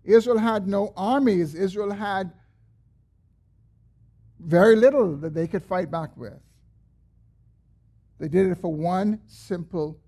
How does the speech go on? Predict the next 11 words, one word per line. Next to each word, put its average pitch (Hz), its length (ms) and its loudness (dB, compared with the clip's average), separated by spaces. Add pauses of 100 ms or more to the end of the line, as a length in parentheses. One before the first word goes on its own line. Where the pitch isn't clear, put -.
reason. 131 640 -10 (1300)
They 156 80 -8
belonged 160 440 -6
to 165 80 -18
the 147 100 -10
Lord. 139 460 -12 (2000)
They 165 60 -4
were 156 120 -8
the 160 120 -4
Lord's 170 400 -2
people. 123 480 -12